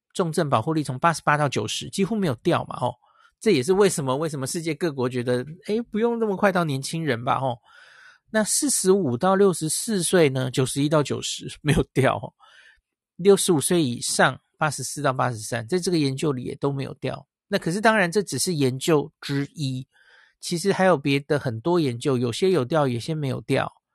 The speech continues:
那我现在做的是B N T，那莫德纳，诶，也有些有掉，有些没有掉，反正这议题非常的复杂啦吼。好，大家有兴趣可以进去看一下。那我，我来讲一个跟我们有关的吼，因为日本也已经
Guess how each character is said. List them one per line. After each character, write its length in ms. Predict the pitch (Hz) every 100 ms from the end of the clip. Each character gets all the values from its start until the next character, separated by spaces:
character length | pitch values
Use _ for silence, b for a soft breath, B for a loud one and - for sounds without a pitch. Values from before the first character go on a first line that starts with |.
| _ _
那 120 | 170 143
我 80 |
现 120 | 117 170
在 40 |
做 160 | 160 156
的 40 |
是 120 | 151
B 200 | 143 139
N 140 | 135 135
T， 340 | 143 131 135 _ _ _
那 120 | 165 156
莫 220 | 196 180
德 120 | 147
纳， 320 | 160 147 131 131
诶， 180 | - 160
也 220 | 185 170
有 160 | 180 127
些 200 | - 175
有 140 | 160 135
掉， 140 | 131 185 143
有 80 | 127
些 180 | - 135
没 140 | 135
有 120 | 113 107
掉， 240 | 120 - B B B B
反 160 | 123
正 160 | 151 165
这 340 | 170 156 135 -
议 140 | 175
题 160 | - 135
非 160 | 156
常 160 | 143 123
的 80 | 120
复 200 | 170 123
杂 240 | - -
啦 120 | - -
吼。 140 | - _ _ _ _ _ _ _ _ _ _
好， 120 | 131 123
大 120 | 160
家 80 | 170
有 100 | 131
兴 180 | 165
趣 80 | 156
可 140 | 147 139
以 60 |
进 180 | - 139
去 140 | -
看 220 | - 139 107
一 60 |
下。 320 | - 135 - - b b b
那 260 | 190 185 170
我， 200 | 180 -
我 140 | 170 175
来 120 | 220
讲 180 | 196 143
一 60 |
个 80 | 147
跟 220 | 143 185
我 60 | 160
们 220 | 120 120
有 120 | 135 -
关 320 | - 135 131
的 120 | 131
吼， 260 | 127 - 175
因 200 | 185 196
为 220 | 202 180
日 140 | 180 190
本 280 | 151 135
也 160 | 131 147
已 220 | 165 117
经 360 | 120 160 170